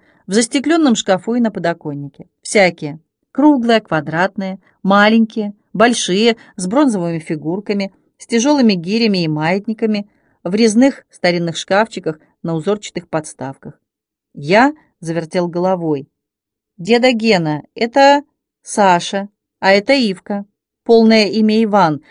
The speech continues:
только Ваней его никогда не зовут». А Рунас, видать, вспомнил про обязанности хозяина. «Да-да, я рад, что у тебя появились, наконец, достойные знакомые.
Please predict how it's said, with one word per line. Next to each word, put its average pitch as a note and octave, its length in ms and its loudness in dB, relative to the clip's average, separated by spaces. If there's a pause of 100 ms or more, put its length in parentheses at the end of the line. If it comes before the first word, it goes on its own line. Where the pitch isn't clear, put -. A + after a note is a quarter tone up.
(140)
только G#3+ 280 0
Ваней B3 400 4
его F3+ 220 0
никогда G3+ 440 0
не D#3+ 120 -2
зовут». D3+ 420 -6 (500)
А F#3+ 200 4
Рунас, B3+ 500 2 (260)
видать, G#3+ 460 0
вспомнил A3+ 480 0
про G3 220 2
обязанности F#3+ 580 -2
хозяина. E3 680 -6 (580)
«Да-да, F#3+ 580 2 (400)
я F#3 220 -2
рад, G#3+ 240 2
что - 160 -6
у G#3 60 -2
тебя F#3+ 260 0
появились, F#3 400 -4
наконец, F3+ 400 -4
достойные F#3 580 -4
знакомые. F3 640 -8